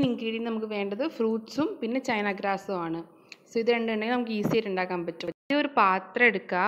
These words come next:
പാത്രം എടുത്തതിന് ശേഷം അതിലേക്ക് കുറച്ച് വെള്ളം ഒഴിക്കുക. ഒരു രണ്ട് ഗ്ലാസ് വെള്ളം ഒഴിക്കുകയാണ്. ആ വെള്ളത്തിലേക്ക് നമുക്കിനി കുറച്ച് ചൈന ഗ്രാസ് ഇടാം. So, ച-, ഇതാണ് ചൈന ഗ്രാസ്. ഞാൻ കടയിൽ നിന്ന് വാങ്ങിച്ചതാണ്. ഇത് ടെൻ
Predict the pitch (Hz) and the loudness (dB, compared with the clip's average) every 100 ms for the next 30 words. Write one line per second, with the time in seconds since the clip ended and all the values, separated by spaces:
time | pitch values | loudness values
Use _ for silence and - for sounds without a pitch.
0 | 220 220 208 208 226 220 220 220 214 196 | 2 4 4 2 -4 -2 -4 -4 -4 -2
1 | 247 226 214 214 202 - - 277 233 202 | 2 2 2 2 0 0 0 2 4 4
2 | 214 196 180 - 202 220 214 214 208 214 | 4 2 -2 -2 0 2 2 0 0 0
3 | 214 196 202 214 196 175 185 170 165 175 | 2 2 0 -2 0 2 0 0 -4 -4
4 | 165 160 190 277 - - - - - 220 | -4 -2 -4 -6 -12 -20 -20 -20 -4 2
5 | 247 233 220 226 220 208 254 285 226 208 | 4 6 4 2 0 0 2 0 0 -2
6 | 220 208 202 185 247 262 240 220 208 190 | -2 -2 0 0 -2 -2 0 0 0 0
7 | 190 170 170 - 220 - 226 269 254 247 | -2 -4 -4 -6 -4 -4 0 2 2 2
8 | 214 190 190 196 190 233 220 202 196 220 | 0 0 0 -2 -2 -2 0 0 2 2
9 | 208 175 180 208 175 160 185 311 - - | 2 2 0 0 0 0 -2 -4 -8 -18
10 | - 254 - 240 | -6 0 4 4